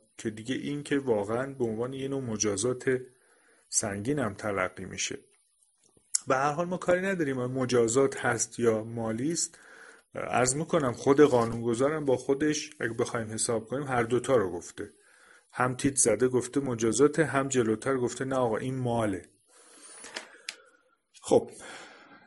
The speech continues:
این نکته اولش. نکته دوم این که بچه‌ها به تصریح خود ماده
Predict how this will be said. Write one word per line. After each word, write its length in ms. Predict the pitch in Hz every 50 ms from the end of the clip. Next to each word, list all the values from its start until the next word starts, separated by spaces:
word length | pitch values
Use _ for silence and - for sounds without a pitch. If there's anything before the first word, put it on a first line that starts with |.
| - _
این 360 | - 180 190 190 185 - - _ _ _ _ _ _ _ _ _ _ -
نکته 260 | 143 139 - - 156
اولش. 680 | 131 101 92 90 92 - - - - 127 - - - - _ _ _ _ _ _ - - _ _ -
نکته 300 | 151 190 190 - - 214
دوم 400 | 196 202 214 208 196 196 202 202
این 100 | 202 196
که 120 | 190 - 190
بچه‌ها 420 | - 190 185 180 - - 156 131
به 100 | 127 135
تصریح 760 | 135 - - - 131 131 127 - - - - 180 175 180 180
خود 360 | 165 - - 147 139 131 131
ماده 920 | 127 123 123 120 117 117 113 117 123 135 147 165 160 147 139 127 123 -